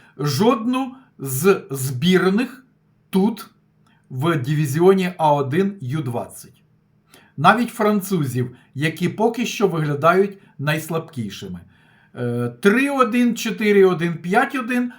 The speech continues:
але ми пропустимо все одно. Україна не може не пропускати. Подивіться останні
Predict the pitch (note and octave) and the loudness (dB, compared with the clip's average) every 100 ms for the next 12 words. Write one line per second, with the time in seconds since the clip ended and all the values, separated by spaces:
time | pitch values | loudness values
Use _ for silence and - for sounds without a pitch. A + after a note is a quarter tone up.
0 | - D#3 F3 G#3+ A#3+ A#3+ A3+ - A#3+ A#3+ | -6 0 2 2 0 -2 -6 -2 -4 -4
1 | B3 G#3+ G3+ - E3+ E3+ D3+ A2+ F2+ - | -4 -2 -2 -4 -6 -4 -6 -8 -12 -16
2 | _ _ _ _ _ _ - - A3+ G#3+ | _ _ _ _ _ _ -20 -8 -6 0
3 | B3 A#3+ C4+ D#4 D#4 D4+ - _ _ F#3 | 2 2 2 -2 -4 -4 -10 _ _ -2
4 | D#4 F4+ E4 C#3 B2+ - _ D3 F3 F#3 | 0 4 4 2 -4 -8 _ -4 -2 -2
5 | F3+ G3+ - C3 G#2+ E2 _ _ _ _ | -2 -6 -6 -8 -8 -14 _ _ _ _
6 | _ _ _ _ - G#3 C#4+ D4 - F#3+ | _ _ _ _ -2 0 2 0 0 0
7 | F3 - A#3 A3+ G#3+ G#3 | 0 2 2 2 0 -2